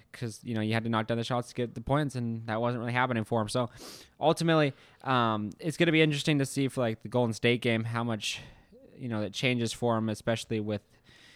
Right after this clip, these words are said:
you know, the, the, those, both those teams being good three-point shooting teams, so I'll have to see. But the other one is the Boston Celtics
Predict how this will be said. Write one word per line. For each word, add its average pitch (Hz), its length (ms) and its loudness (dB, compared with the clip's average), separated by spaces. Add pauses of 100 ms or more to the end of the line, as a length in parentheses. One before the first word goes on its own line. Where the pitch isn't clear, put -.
(160)
you 113 80 -6
know, 104 200 -6
the, 113 240 -6 (280)
the, 107 120 -4
those, 113 240 0
both 120 180 0
those 113 140 0
teams 117 220 0
being 107 300 -2 (120)
good 117 180 0
three-point 113 400 0
shooting 110 220 -2
teams, 107 240 -6
so 113 80 -2
I'll - 20 -2
have 107 100 -6
to - 60 -10
see. 107 120 -2
But 117 200 0 (380)
the 143 80 2
other 180 120 6
one 170 160 4
is 131 120 4
the 123 180 4
Boston 131 380 6
Celtics 127 540 4